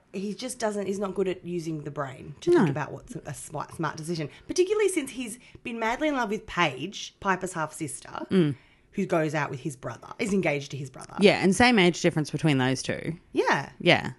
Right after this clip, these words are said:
Speaker 2: so it's, it's in the Brennan blood.
Speaker 1: Yeah, well, actually a lot more. Yeah, like, yeah, ten years.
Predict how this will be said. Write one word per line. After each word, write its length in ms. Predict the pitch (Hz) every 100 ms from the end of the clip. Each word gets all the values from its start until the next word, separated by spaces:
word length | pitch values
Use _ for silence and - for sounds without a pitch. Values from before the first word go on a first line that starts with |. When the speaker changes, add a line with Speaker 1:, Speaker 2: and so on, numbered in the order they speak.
| _
Speaker 2:
so 240 | - 185
it's, 340 | 175 - - -
it's 160 | 139 151
in 80 | 220
the 80 | 160
Brennan 280 | 151 147 139
blood. 280 | 151 139 - _ _ _ _ _ _ _ -
Speaker 1:
Yeah, 140 | -
well, 160 | 247 240
actually 220 | - 269
a 80 | 180
lot 180 | 185
more. 280 | 190 302 247
Yeah, 260 | 220 339 -
like, 160 | 214 208
yeah, 200 | 269 196
ten 280 | - 277 285
years. 200 | 311